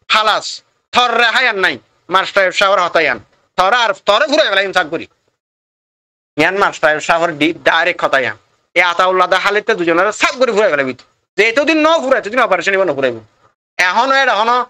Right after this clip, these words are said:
আরো সহনো গুঞ্জাই নেওয়া থাকে। অদ অদ অপারেশন ঘরের বর্মার ভিতরে। ইতে যে এটা তাকে এটা তুয়াইতে আই, তুয়াইতে আই। ইতারে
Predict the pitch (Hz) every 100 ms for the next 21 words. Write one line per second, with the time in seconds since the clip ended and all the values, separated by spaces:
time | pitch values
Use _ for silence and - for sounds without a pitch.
0 | _ 185 185 180 185 196 220 220 220 214
1 | 214 156 135 123 _ _ - 185 202 196
2 | 196 160 156 185 160 139 147 135 131 139
3 | 127 110 - _ - 160 175 156 151 160
4 | 165 160 151 151 131 117 117 110 117 104
5 | 104 101 _ - - 226 214 208 254